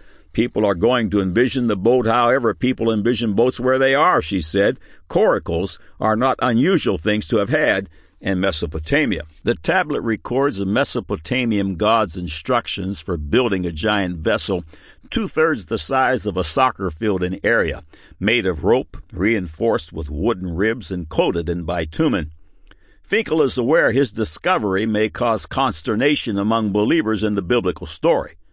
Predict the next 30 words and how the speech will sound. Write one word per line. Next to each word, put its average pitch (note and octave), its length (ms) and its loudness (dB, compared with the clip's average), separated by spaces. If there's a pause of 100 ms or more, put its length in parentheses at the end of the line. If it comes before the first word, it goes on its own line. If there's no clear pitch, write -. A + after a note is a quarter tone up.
(440)
When G2 220 -2
nineteenth G#2+ 520 0
century G#2+ 520 -2
British G#2 480 -2
Museum G2+ 500 0
scholars G#2 560 -2
first - 360 -2
learned C3 300 -2
from A2 220 -2
cuneiform A2 600 -2
tablets D3 520 -2 (300)
that B2+ 140 -2
the A#2 80 -2
Babylonians B2 880 0
had A#2+ 200 -2
a E2+ 60 -4
flood E3+ 360 -2
myth, - 260 -8 (240)
they E3+ 120 2
were D#3 160 2
disturbed G#2+ 760 0
by G#2 180 2
its F2 140 -6
striking C#3 500 0
similarities A2+ 840 0
to A2+ 120 -4
the G#2 100 -4
story F#2+ 460 0
of F2 120 -2
Noah. A#2 400 0